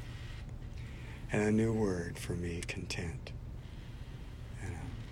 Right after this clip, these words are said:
which takes a lot of acceptance. Contentment takes a lot of acceptance. The more acceptance I have, the more contentment I have. Funny how that works, you know,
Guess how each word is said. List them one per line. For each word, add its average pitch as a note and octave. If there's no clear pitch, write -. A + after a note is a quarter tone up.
which -
takes A2
a G2+
lot G#2+
of F2+
acceptance. -
Contentment G#2+
takes -
a -
lot G2+
of F2
acceptance. -
The A2
more A#2+
acceptance A#2+
I A2+
have, A2
the G#2+
more G#2
contentment A2+
I A2
have. A#2
Funny C3
how G2
that G2
works, F#2
you F#2+
know, F#2